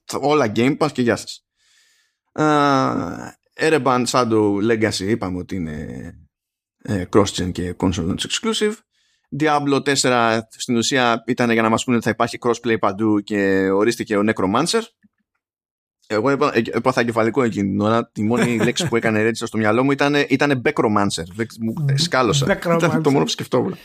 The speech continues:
Speaker 1: Και λέει, ε, απογοητεύτηκε ο κόσμος, λέει, όταν διαπίστωσε ότι θα βγει το δύο χιλιάδες είκοσι τρία. Περιμένετε εσείς από τώρα την Activision, την Activision, την Blizzard να πιάσει στόχο. Δεν έπιασε τις καλές εποχές, θα πιάνε τώρα. Από τη, τις καραντίνες. Τέλος πάντων. Ε,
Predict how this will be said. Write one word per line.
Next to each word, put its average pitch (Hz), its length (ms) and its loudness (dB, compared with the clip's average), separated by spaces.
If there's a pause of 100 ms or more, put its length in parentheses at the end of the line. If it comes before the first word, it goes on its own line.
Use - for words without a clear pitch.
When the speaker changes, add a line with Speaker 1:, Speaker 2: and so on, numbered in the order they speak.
(1300)
Speaker 1:
Και 170 220 2
λέει, 196 180 2
ε, 160 200 2
απογοητεύτηκε 131 580 2
ο 120 40 4
κόσμος, 123 280 2
λέει, 127 160 2
όταν 127 360 2
διαπίστωσε 117 440 0
ότι 117 100 -12
θα 117 80 4
βγει 120 100 -4
το 110 60 -6
δύο 127 80 4
χιλιάδες 120 240 0
είκοσι - 260 -2
τρία. 98 300 0
Περιμένετε 127 400 2
εσείς 196 120 0
από 117 600 2 (160)
τώρα 117 200 2
την 110 140 -14 (120)
Activision, 120 580 -2
την 135 160 0
Activision, 104 180 -4
την 101 120 -8
Blizzard 120 120 2
να 123 120 2
πιάσει 123 220 -2
στόχο. 107 280 -2
Δεν 117 140 0
έπιασε 139 240 0
τις - 100 -6
καλές 131 240 2
εποχές, 117 280 -2
θα - 80 0
πιάνε 143 240 2
τώρα. 104 380 -2
Από 110 240 -6
τη, 110 840 -2
τις - 140 -8
καραντίνες. 110 440 2
Τέλος 175 200 0
πάντων. 90 320 -2 (720)
Ε, 135 680 2